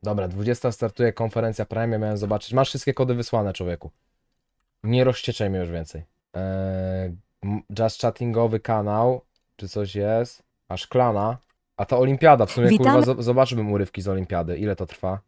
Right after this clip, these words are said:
Speaker 1: Idealnie chyba trwa. Idealnie przed konfą byśmy to, kurwa,
Speaker 2: W kiczowych
Speaker 1: obejrzeli.
Speaker 2: wiadomościach. Oj, nazbierało się w dwa dni. Era sportu. Każdy gra w fifę. Olimpiada streamerów.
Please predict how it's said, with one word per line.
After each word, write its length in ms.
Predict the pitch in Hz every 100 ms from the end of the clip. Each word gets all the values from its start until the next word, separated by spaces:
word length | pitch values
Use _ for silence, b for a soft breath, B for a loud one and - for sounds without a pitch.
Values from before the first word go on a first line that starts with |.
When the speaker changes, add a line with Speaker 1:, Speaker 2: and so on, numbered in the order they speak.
| _
Speaker 1:
Idealnie 500 | 98 95 95 95 85
chyba 200 | 82 82
trwa. 260 | 80 - 73 - -
Idealnie 360 | 92 104 107 101
przed 180 | -
konfą 420 | - 104 101 98 87 _ -
byśmy 280 | 90 95
to, 120 | 92 92
kurwa, 500 | 95 92 92 92 90 311
Speaker 2:
W 80 |
kiczowych 300 | 90 226 -
Speaker 1:
obejrzeli. 200 | 254 254
Speaker 2:
wiadomościach. 800 | 214 220 226 214 190 - 185 180 B B B
Oj, 260 | 262 285 285
nazbierało 640 | 240 214 202 233 233 226
się 160 | 226 202
w 60 |
dwa 220 | 196 214
dni. 320 | 185 196 180 175 -
Era 220 | 226 220
sportu. 520 | - 220 208 196 185 b b
Każdy 360 | - 180 185 196
gra 180 | 196 196
w 40 |
fifę. 480 | - - 196 196 185 b b -
Olimpiada 580 | 226 220 214 208 196 196
streamerów. 760 | - 202 196 190 185 180 -